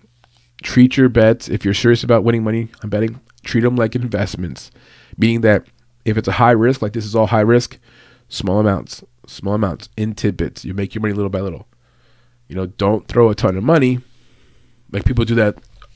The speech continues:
all the chips in, like it's poker or whatever. No, dude, <laughs> just a little, a chip or two.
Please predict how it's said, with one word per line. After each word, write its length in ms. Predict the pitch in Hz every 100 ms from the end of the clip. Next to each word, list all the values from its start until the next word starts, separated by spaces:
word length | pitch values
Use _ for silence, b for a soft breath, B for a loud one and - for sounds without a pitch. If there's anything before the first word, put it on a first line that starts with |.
| -
all 240 | 127 135
the 60 | 127
chips 360 | - 127 -
in, 140 | 135 127
like 160 | 107
it's 220 | 104 - - _
poker 460 | - 123 117 117 113
or 60 | 90
whatever. 440 | 95 107 107 107 b b b b b b b b -
No, 160 | 120
dude, 240 | 117 98 -
<laughs> 440 | - - - - -
just 220 | - -
a 40 |
little, 200 | - 135
a 60 | -
chip 260 | - 127 113
or 40 |
two. 280 | - 101